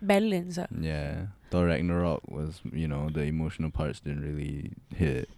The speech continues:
Speaker 1: Mm.
Speaker 2: as hard,
Speaker 1: Mm.
Speaker 2: you know?
Speaker 1: 'Cause it wasn't emotional. I think it was very, like,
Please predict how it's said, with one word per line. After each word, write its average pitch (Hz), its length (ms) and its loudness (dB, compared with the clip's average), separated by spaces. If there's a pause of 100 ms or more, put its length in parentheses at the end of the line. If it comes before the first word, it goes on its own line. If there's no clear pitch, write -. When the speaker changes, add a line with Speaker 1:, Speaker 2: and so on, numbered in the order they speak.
(300)
Speaker 1:
Mm. 202 320 -2 (160)
Speaker 2:
as - 420 -4
hard, - 380 -6 (180)
Speaker 1:
Mm. 175 260 -4 (240)
Speaker 2:
you 156 80 0
know? 143 160 -2 (280)
Speaker 1:
'Cause 208 160 2
it 196 40 4
wasn't 220 280 2
emotional. 185 400 -2
I 175 80 -4
think 214 120 -6
it 190 60 -2
was 175 100 -6
very, 185 220 -2
like, 175 180 -10